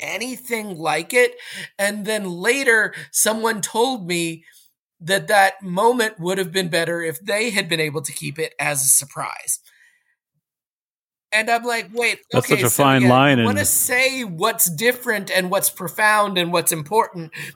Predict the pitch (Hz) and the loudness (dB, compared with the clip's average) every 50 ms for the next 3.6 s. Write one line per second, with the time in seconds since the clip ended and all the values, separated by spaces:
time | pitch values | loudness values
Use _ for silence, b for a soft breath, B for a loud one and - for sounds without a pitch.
0 | B 190 170 - 233 220 196 190 202 214 214 214 220 220 220 214 214 - 185 170 | B -2 0 2 2 2 2 0 2 2 2 2 0 -2 -2 -2 -2 -4 -4 -4
1 | 156 156 170 185 208 214 208 190 185 180 185 - 180 - - 214 196 190 220 202 | -4 -2 -2 0 0 0 0 0 -2 -2 -2 -2 -6 -4 -2 0 0 0 0 -2
2 | 185 170 151 143 143 - - 147 143 - - 170 160 156 151 143 147 - - 240 | -2 0 -2 -4 -4 -4 -4 0 2 2 2 2 0 -2 -6 -8 -6 -2 2 2
3 | 254 185 151 143 143 - - - - - - | 2 2 0 -2 -4 -4 -4 -4 -4 -6 -8